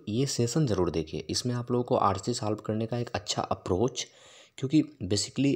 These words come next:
आरसी में बहुत सारे लोगों को क्या प्रॉब्लम होता है कि चूँकि आरसी लेंदी होती है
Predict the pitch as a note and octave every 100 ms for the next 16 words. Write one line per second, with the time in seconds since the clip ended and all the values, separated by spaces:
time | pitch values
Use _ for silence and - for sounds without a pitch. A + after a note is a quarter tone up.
0 | - G#2 G2+ - C#3+ C3 G#2 G2 C3+ -
1 | G#2 G2+ G2 G2 G2 G2 F#2+ F#2 F#2+ G2+
2 | G2+ C#3 C#3 - B2 A#2 G#2+ - C3 G#2
3 | G2 A2 G#2+ G2+ G2+ G2